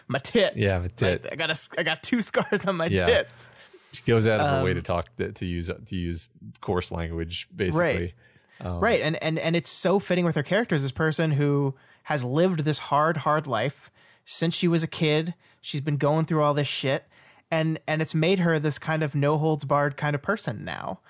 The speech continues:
Speaker 1: Um, like,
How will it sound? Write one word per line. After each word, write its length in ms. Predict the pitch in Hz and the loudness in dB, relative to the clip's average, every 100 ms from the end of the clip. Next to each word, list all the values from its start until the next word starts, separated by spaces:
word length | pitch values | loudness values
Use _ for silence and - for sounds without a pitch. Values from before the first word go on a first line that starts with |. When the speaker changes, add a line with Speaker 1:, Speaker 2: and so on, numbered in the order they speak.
| - - _ _ | -20 -20 _ _
Speaker 1:
Um, 600 | 139 127 123 123 123 127 - _ _ _ _ _ _ _ _ _ _ _ _ _ _ | -2 0 0 -2 -4 -8 -12 _ _ _ _ _ _ _ _ _ _ _ _ _ _
like, 280 | 147 147 - | -6 -4 -4